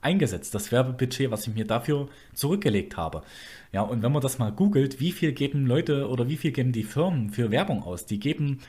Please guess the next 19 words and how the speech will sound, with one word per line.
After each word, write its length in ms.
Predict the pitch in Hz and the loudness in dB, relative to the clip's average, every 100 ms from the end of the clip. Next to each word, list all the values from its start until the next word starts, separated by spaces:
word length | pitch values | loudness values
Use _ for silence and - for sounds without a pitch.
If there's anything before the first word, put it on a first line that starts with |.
| - - | -20 -18
zehn 320 | - - 180 202 | -6 0 2 2
bis 200 | 131 - | 0 -2
zwanzig 380 | 135 160 147 | 0 0 -4
Prozent 360 | - 127 - 156 | -4 -4 0 -2
oder 160 | 104 101 | -2 -2
fünf 360 | 165 220 - | 0 0 0
bis 180 | 127 123 | -6 -6
zwanzig 420 | - 120 123 - | 0 0 0 -4
Prozent 380 | - 107 117 110 | -6 -4 0 0
des 160 | 101 - | 0 -4
Umsatzes, 880 | - 226 277 - 101 - 85 - - - - - - - - - - - | -2 0 2 2 -2 -4 -6 -8 -12 -20 -20 -20 -20 -20 -20 -20 -20 -2
den 140 | 120 127 | 2 2
die 320 | 117 117 - - - | 2 0 -4 -10 -10
jährlich 480 | 113 123 190 175 - | 0 4 4 2 -4
einnehmen, 480 | 120 113 120 131 123 | -2 0 0 -2 0
nur 200 | 143 180 | 4 4
für 200 | 220 175 | 4 2
Werbung 320 | 156 214 110 - | 0 -2 -4 -8
aus. 260 | 69 - | -12 -16